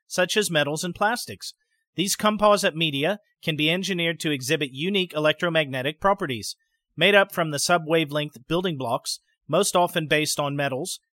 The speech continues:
these metamaterials allow for extreme control over light energy and optical fields, enabling such effects such as negative refraction to be realized.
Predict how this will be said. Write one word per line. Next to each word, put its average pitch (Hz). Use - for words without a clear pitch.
these 147
metamaterials 160
allow 139
for 143
extreme 202
control 165
over 139
light 160
energy 131
and 147
optical 147
fields, 208
enabling 160
such 214
effects -
such -
as 147
negative 180
refraction 151
to 147
be 139
realized. 156